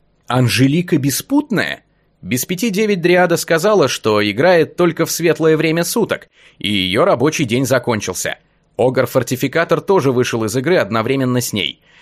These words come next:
Насколько я поняла из их разговора, Леон собирается отправиться к Веронике в гости, осматривать её новый шикарный пентхаус.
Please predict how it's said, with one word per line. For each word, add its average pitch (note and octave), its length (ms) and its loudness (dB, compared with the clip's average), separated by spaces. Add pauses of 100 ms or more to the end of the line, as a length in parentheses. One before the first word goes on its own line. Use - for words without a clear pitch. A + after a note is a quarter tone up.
(200)
Насколько C3 340 -2
я C3+ 140 2
поняла D3 320 2
из G#2+ 160 0
их A#2+ 100 -2
разговора, C#3 480 2
Леон B2 320 2
собирается C#3 560 0
отправиться F3 560 0
к - 80 -6
Веронике E3+ 520 2
в E3+ 100 -6
гости, G3 380 0
осматривать B2 640 -2
её A#2+ 280 0
новый C3+ 400 0
шикарный A#2 560 -2
пентхаус. C#3 720 -4